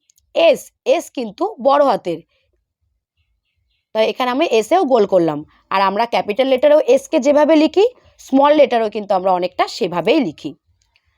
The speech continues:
তারপরে দেখো বলছে, "That is দেবুস বল," ওই হয় দেবুর বল। "That is দেবুস বল," ওই হয় দেবুর বল। দেখো, এখানে টি, টি বড় হাতের,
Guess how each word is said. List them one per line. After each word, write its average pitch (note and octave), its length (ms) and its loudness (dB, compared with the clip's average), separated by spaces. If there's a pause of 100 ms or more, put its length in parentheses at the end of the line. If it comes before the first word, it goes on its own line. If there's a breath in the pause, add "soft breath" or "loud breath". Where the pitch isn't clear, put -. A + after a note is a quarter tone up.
(380)
তারপরে C4 300 0
দেখো D#4+ 240 -2
বলছে, F#3+ 480 0 (420)
"That B3+ 420 0 (340)
is D#4+ 260 -2 (240)
দেবুস A#3 760 -2
বল," A#3 380 0 (440)
ওই D#4+ 300 2
হয় G#3 400 -2 (280)
দেবুর G3+ 540 -4
বল। A#3 340 0 (360)
"That G3+ 260 -2 (200)
is G3+ 200 -8 (340)
দেবুস G#3 500 -4
বল," B3 360 -2 (340)
ওই C#4 280 0
হয় G#3 400 0
দেবুর F3+ 440 -2
বল। A#3+ 360 2 (360)
দেখো, G3 240 0
এখানে F#3+ 340 -2 (160)
টি, C4 320 2 (600)
টি C#4 280 0 (260)
বড় F#3+ 260 4
হাতের, A3+ 380 0